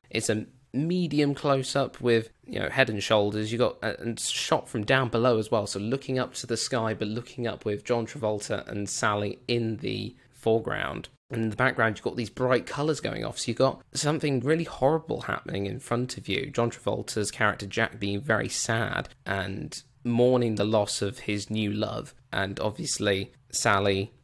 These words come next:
is now gone, but then you've got the brightness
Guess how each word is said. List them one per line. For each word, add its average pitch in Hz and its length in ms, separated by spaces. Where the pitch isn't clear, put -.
is 107 220
now 98 340
gone, 117 380
but - 160
then 123 180
you've 127 220
got 131 240
the 117 320
brightness - 640